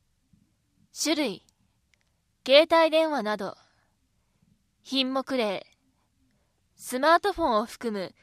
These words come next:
携帯電話端末、タブレット型情報通信端末。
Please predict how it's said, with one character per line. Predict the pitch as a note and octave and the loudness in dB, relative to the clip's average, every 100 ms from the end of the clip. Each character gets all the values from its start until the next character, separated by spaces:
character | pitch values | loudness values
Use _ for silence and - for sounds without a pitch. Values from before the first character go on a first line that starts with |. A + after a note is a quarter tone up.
| _ _ | _ _
携 | A#3 B3+ C#4 | 2 2 4
帯 | C#4+ C4 | 2 2
電 | C#4 C#4 | 0 -2
話 | C#4 | -4
端 | C#4+ C#4 B3 - | -4 -4 -4 -8
末、 | G3 F3+ _ _ _ _ _ _ _ _ - | -12 -12 _ _ _ _ _ _ _ _ 0
タ | A#3 | 2
ブ | C4 | 4
レ | E4 | 2
ッ | |
ト | - D#4+ | 2 2
型 | D#4+ D#4+ | 2 2
情 | A#3+ C4 D#4 | 4 4 4
報 | D#4+ D4+ | 2 0
通 | D#4 D#4 | -2 -4
信 | - D4 | -6 -6
端 | D4 D4 C4 - | -4 -2 -4 -8
末。 | F#3+ F3+ | -12 -12